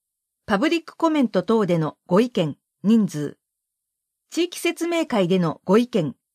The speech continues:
参加人数の順に読みます。一、障害者計画、第三期障害児福祉計画、第七期障害福祉計画、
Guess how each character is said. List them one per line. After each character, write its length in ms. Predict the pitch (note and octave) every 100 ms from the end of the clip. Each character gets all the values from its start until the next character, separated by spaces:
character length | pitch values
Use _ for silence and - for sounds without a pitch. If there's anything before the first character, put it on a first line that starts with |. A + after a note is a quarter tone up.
| _
参 240 | - B3
加 100 | C4+
人 240 | B3 A#3+ G#3+
数 260 | D#3+ D3 - _ -
の 100 | A3
順 260 | G#3+ A#3 A3
に 100 | A3 -
読 100 | F3
み 140 | E3
ま 100 | D#3+
す。 220 | - - _ _ _ _ _ _ _ _ _
一、 340 | G3 - G#3 - _ _ _
障 260 | - E4
害 160 | E4+ F4
者 160 | E4+ D#4+
計 200 | D#4+ C#4+
画、 320 | G3+ - - _ _
第 280 | E3+ D#4 F4+
三 260 | C#4+ D4 D4+
期 160 | G3+
障 260 | F#3+ C4+ C#4
害 220 | C4+ B3+
児 180 | E3 - -
福 180 | -
祉 180 | C#4+ -
計 200 | - B3
画、 300 | G3+ D#3+ - - _ _
第 280 | F3 D#4+ C4+
七 260 | F#3 G3+ A3+
期 220 | E3+ D#3+
障 260 | - C#4 C#4+
害 200 | C#4+ C4
福 180 | -
祉 160 | B3+ -
計 140 | A#3+
画、 300 | G#3+ E3 -